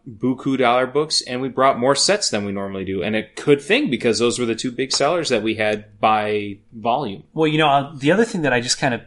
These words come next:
Speaker 2: thought about that occurred to me at the show, it's occurred to me at a lot of conventions, is we did really well selling keys.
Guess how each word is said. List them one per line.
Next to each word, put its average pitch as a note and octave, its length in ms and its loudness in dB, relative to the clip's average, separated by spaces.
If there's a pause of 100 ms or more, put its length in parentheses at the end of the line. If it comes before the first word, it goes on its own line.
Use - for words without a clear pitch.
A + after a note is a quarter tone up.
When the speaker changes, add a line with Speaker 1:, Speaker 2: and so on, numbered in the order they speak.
(180)
Speaker 2:
thought B2+ 380 2
about A2+ 260 -4
that - 220 -12 (920)
occurred D3 360 2
to B2 80 -8
me A2+ 120 -2
at G#2+ 100 -6
the G#2+ 60 -12
show, C3+ 540 2 (240)
it's - 120 -8
occurred B2+ 220 -6
to A2+ 60 -6
me G#2+ 100 -6
at G2 40 -8
a G2 60 -6
lot C3+ 200 2
of A#2+ 60 -6
conventions, G2 640 -12 (500)
is B2 480 -2
we C#3 200 -2
did D3+ 200 0
really B2+ 220 -2
well A#2+ 220 2
selling A2 320 -2
keys. G#2 520 -8